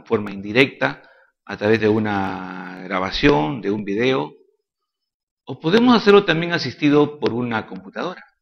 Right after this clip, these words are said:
Cuando el estudiante se siente que está en incapacidad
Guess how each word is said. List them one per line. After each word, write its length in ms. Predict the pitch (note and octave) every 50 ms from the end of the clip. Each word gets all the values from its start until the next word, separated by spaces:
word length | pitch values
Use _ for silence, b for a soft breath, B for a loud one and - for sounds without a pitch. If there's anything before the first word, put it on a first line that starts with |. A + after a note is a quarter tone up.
| _ _ _ _ _ _ _ _ _ _ _ _ _ _ _ _ _ _ _ _ _ _ _ _ _ _
Cuando 200 | _ - F#2+ G2 G#2
el 40 | G#2+
estudiante 460 | G2+ - - A2 B2+ D3+ E3 F3+ D#3+
se 120 | D#3 C#3+
siente 760 | - - E3+ D#3 C3 A2+ A2 - G#2 G2+ - _ _ _ - -
que 80 | -
está 140 | F#2+ - -
en 80 | A#2+ C#3
incapacidad 960 | C#3 - - - - D3 C#3 - C#3+ C#3 C3+ D3+ B2+ G#2 G2 F#2+ - - _